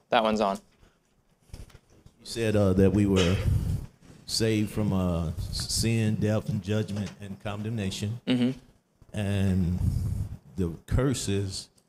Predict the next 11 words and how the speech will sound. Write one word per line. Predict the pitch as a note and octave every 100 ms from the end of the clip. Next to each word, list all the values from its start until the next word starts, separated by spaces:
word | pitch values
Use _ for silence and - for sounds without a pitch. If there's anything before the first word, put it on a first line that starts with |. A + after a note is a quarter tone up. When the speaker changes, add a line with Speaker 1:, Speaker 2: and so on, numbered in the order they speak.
| _ _ _
Speaker 2:
the | F#2
generational | F2 A2 G#2 A2 A2 G2 F2
curses | G#2+ A2 G#2+ - F#2 F2+
from | - G#2 F#2
the |
first, | - G#2+ G#2+ -
second, | G2+ -
third, | - G#2 F#2+
fourth | G2 F#2+
generation | G#2 G2 G2 G#2 G#2 F2+ F#2 F#2 - -
is | F#2+ F#2+ F#2 -